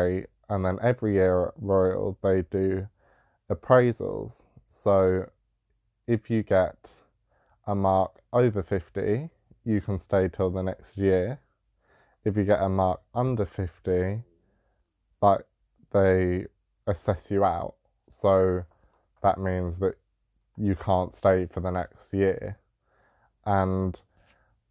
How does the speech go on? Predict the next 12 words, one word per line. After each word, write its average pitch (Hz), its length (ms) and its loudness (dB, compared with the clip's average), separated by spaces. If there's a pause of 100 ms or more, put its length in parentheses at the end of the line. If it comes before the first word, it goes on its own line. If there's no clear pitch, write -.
I 135 180 -2
got 127 340 2 (220)
forty-seven, 131 1120 -4 (560)
which - 320 -8
is 101 240 2 (420)
fun. 107 540 2 (640)
And 107 240 0
then 98 520 0 (720)
got - 180 0
a 113 80 -8
call 131 960 -2 (720)
a 113 280 0